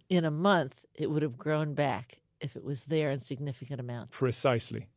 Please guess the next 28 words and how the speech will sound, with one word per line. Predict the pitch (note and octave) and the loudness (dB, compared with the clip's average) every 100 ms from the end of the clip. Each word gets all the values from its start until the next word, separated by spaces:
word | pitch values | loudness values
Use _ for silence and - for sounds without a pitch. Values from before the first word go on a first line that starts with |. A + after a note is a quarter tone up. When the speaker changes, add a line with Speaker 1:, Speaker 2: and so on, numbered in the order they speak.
| A#3+ | -16
Speaker 2:
You | - B2+ C#3 | -2 2 4
need | D#3 E3 | 6 4
to | - | 4
wait | C#3+ D#3 D3 | 6 8 6
at | C3+ - | 0 2
least | E3+ - | 2 4
a | C#3+ | 4
month | D3 D#3 | 4 4
in | C3+ C3 | 2 2
order | C3+ B2+ | 2 2
to | C3 | -2
prevent | - A#2+ A#2+ B2+ A#2+ | -2 0 2 2 2
a | A#2+ | -4
false, | - C3 B2+ A#2+ - - - _ _ - _ - | 0 4 4 4 -2 -8 -12 _ _ -20 _ 0
uh, | A#2+ A#2 A#2 | 2 2 2
negative | C#3 C#3 C3 B2 A#2+ | 4 4 4 2 0
finding. | - A#2+ A2 G2+ G2+ - _ - | 0 0 2 0 -4 -10 _ -10
Speaker 1:
Well, | D#3 | -6
back | D3 F3+ A#3 C#4+ | 2 6 6 4
to | G#3 | 2
the | E3+ D#3 | 4 4
World | - E3+ F3 D#3+ | 2 2 4 4
Health | E3 D3 D3 | 2 2 2
Organization. | C#3 B2 C3 B2+ C3+ B2+ - F#2 - - - - | -4 -6 -6 -4 -2 -4 -6 -12 -14 -20 -20 -14
When | - D#3+ D3+ | -6 -2 2
they | E3+ F#3+ G3+ G#3 A3 - _ _ | 6 6 6 2 -2 -8 _ _
list | D#3+ E3 F3 - - | 0 2 2 0 -2
this | D#3 C3+ B2+ - - | 0 0 -2 -6 -14